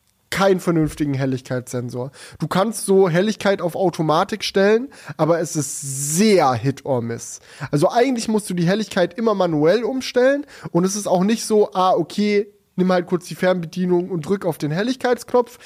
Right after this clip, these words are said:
Nee, nee, das ist dann im Menü irgendwo eingegraben und dann gibt's auch verschiedene Punkte. Du kannst es über den Energiesparmodus regeln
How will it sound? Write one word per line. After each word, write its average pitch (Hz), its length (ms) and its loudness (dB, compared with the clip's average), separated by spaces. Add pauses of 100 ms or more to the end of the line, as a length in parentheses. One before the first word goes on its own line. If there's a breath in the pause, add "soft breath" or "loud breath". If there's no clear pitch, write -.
(180 loud breath)
Nee, 175 160 4
nee, 139 240 2
das 151 180 -4
ist 180 140 -6
dann 175 160 2
im 196 240 2
Menü 202 560 4
irgendwo 190 720 2
eingegraben 190 880 0 (240 loud breath)
und 160 80 0
dann 170 80 4
gibt's 185 180 -2
auch 185 80 -2
verschiedene 208 460 -2
Punkte. 226 520 0 (220 loud breath)
Du 160 80 -10
kannst 180 180 0
es 175 120 -8
über 175 140 2
den 170 180 2
Energiesparmodus 202 1040 0
regeln 196 420 2